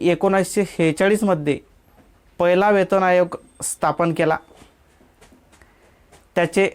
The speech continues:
अध्यक्ष म्हणजे श्रीनिवास हे होते.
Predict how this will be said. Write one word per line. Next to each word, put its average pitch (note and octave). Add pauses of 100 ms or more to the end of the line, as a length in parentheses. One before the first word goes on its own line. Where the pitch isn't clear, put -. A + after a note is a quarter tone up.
अध्यक्ष D#3
म्हणजे F3 (360)
श्रीनिवास F#3+ (120)
हे E3
होते. D3+